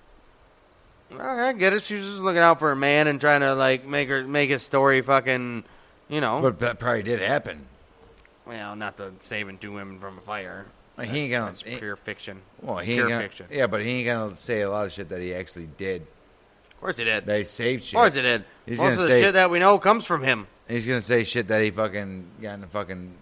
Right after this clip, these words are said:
Speaker 1: Most of the shit we know comes from him.
Speaker 2: He's gonna say shit that he got altercations with.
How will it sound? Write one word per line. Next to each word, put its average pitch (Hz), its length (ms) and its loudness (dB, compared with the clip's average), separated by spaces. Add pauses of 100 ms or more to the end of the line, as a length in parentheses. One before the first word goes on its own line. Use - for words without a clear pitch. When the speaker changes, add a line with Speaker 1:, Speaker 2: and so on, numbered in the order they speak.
(560)
Speaker 1:
Most 190 180 -6
of - 60 -20
the 160 40 -18
shit 220 200 0
we 214 80 -2
know 220 180 4
comes 254 280 2
from 127 200 -8
him. 104 180 -10 (520)
Speaker 2:
He's 139 220 -4
gonna 151 140 2
say 120 180 2
shit 120 240 -2
that 110 80 0
he 110 60 0
got 110 180 2
altercations 107 680 -4
with. 78 220 -14